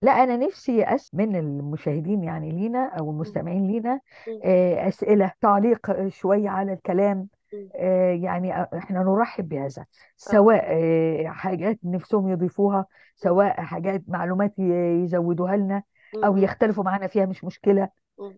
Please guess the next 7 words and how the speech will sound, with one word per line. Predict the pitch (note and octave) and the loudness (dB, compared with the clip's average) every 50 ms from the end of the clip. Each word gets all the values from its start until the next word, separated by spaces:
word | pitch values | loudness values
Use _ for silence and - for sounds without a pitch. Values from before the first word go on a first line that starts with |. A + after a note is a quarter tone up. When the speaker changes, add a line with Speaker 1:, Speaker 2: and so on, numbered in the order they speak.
| - - | -10 -6
Speaker 1:
يعني | F3 F3 F3 F3+ F#3 F3+ D#3 | -4 -4 -2 -2 -4 -4 -4
ده | D#3+ F3+ B3 D4+ - - | 0 2 0 2 2 0
كله | C#4 C#4+ C4+ A#3+ | 0 2 2 2
هيغن-، | A3 G3+ F3+ F3+ F3 G#3+ C4 C#4 B3 F3+ - | 0 0 -4 -2 -2 -2 -2 -2 -4 -8 -6
يغني | F#3 A3 C4 A#3 A3 A3 A3 A#3 A#3 A#3 A#3 A3+ _ _ _ - - | -6 -4 -4 -4 -4 -4 -2 -2 -2 -2 -4 -6 _ _ _ -10 -6
الفكرة. | F#3 F3+ - G#3+ G#3 - D#3+ C#3 - _ _ _ _ _ _ _ - - | -6 -6 -4 -4 -6 -4 -6 -10 -10 _ _ _ _ _ _ _ -16 -16
Speaker 2:
آه. | G3 F#3+ | -16 -16